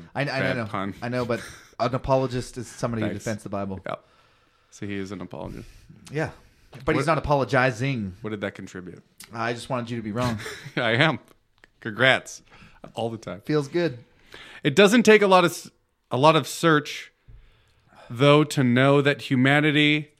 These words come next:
Speaker 2: is only one race.
Speaker 1: The human race. I believe that also, Keith.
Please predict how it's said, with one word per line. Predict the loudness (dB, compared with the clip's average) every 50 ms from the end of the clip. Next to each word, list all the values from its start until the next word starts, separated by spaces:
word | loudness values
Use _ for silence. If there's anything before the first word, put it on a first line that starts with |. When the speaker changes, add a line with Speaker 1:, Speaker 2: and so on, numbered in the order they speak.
| _ _
Speaker 2:
is | -8 -8 -8 -6 -4
only | 0 2 2 4 4 2
one | 2 2 2 2 2 2 2
race. | 0 0 0 0 0 0 -4 -10 -18 -20 -20 _ _ _ _ _ _ _ _ _ _ _ _ _ _ _ _
Speaker 1:
The | -14 -10
human | -8 -6 -6 -4 -2
race. | 0 0 -2 -2 -6 -12 -18 _ _ _ _ -10
I | -6
believe | -4 -4 -4 -4 -4 -2
that | -2 0 0
also, | 0 -2 -2 -4 -8
Keith. | -6 -4 -6 -6 -6 -6